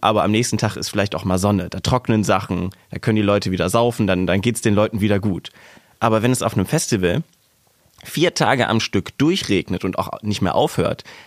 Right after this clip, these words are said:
dann sind die Leute auch irgendwann psychisch am Ende. Also ich weiß zum Beispiel vor dem Lidl Rockshop, nach dem dritten Tag war da eine Schlammlache, wenn du was zu essen wolltest, du kamst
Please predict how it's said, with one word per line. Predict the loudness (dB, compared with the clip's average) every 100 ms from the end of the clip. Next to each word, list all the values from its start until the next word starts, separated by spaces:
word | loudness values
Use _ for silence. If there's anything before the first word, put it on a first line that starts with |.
| -6
dann | 0 2
sind | 2 0
die |
Leute | 2 2 2 2
auch | 2
irgendwann | 0 0 2 0 -2 -6 -10 _ _ -8
psychisch | -2 0 0 -2 -2
am | -2 0
Ende. | 2 2 0 -2 _ -20 -6
Also | -2 2 0
ich | 0 -2
weiß | -2 0
zum | 0
Beispiel | 0 0 -2
vor | 0 0
dem | 2
Lidl | 0 0
Rockshop, | 0 0 0 -2 -2 -6
nach | -2 0
dem | 0 0
dritten | -2 -2
Tag | -2 -2 0
war | 0
da | 0
eine | 0 0 0
Schlammlache, | 0 0 2 2 2 0 0
wenn |
du | 0
was | -2 -4
zu | -4
essen | 0 0
wolltest, | 2 0 0 -4
du | -4
kamst | -2 -2 -2